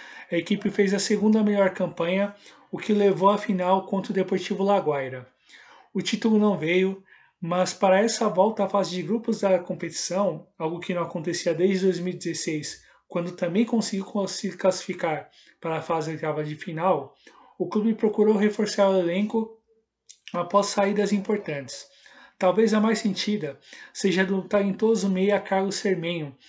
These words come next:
que seguiu para o justamente campeão La Guaira.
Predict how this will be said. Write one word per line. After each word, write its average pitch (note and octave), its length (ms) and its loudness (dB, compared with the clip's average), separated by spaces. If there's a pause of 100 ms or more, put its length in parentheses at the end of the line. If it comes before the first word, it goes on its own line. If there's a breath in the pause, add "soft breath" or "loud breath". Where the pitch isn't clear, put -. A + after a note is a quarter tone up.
(160 loud breath)
que F#3+ 120 -4
seguiu F#3+ 440 0
para F#3+ 180 2
o F#3+ 60 2
justamente G3 540 -2
campeão F#3 420 -4
La F#3+ 120 2
Guaira. C#3 480 -6